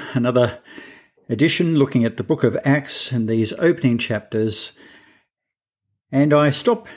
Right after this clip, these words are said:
halfway through verse six before they ask their question, because the theme of this episode is coming together as the people of God.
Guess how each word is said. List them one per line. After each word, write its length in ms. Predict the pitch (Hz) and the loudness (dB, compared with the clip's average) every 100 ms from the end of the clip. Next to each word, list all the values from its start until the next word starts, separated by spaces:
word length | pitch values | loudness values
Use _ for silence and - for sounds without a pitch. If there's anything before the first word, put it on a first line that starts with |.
| - | -8
halfway 400 | 175 160 - 139 | -2 0 2 2
through 300 | 135 135 127 | 4 2 4
verse 260 | 123 120 - | 2 0 0
six 260 | 180 - | -2 -2
before 400 | - 113 - 180 | -6 -6 -2 0
they 160 | 139 123 | 2 2
ask 280 | 120 120 - | 2 -2 -4
their 140 | 120 | -6
question, 460 | - 113 101 - 117 | -4 -6 -4 -4 -4
because 540 | 117 - 151 135 - - - - _ _ _ _ _ _ _ _ | -4 -2 0 0 -2 -16 -20 -20 _ _ _ _ _ _ _ _
the 100 | 156 | -4
theme 360 | 143 214 170 139 | 2 2 4 2
of 100 | - | 2
this 240 | 156 - | -2 2
episode 640 | 135 - - 107 107 120 120 | 0 0 -4 -2 0 -2 -4
is 640 | 180 151 120 120 113 - _ _ | -2 2 4 4 0 -10 _ _
coming 440 | - 135 131 127 120 | -8 -2 2 2 0
together 460 | 110 113 101 92 | -2 -4 -2 -2
as 160 | 107 110 | -4 -4
the 120 | 135 | -6
people 360 | - 131 123 113 | -2 -2 0 -2
of 140 | 95 | -2
God. 420 | 117 98 90 95 | -2 -2 -6 -10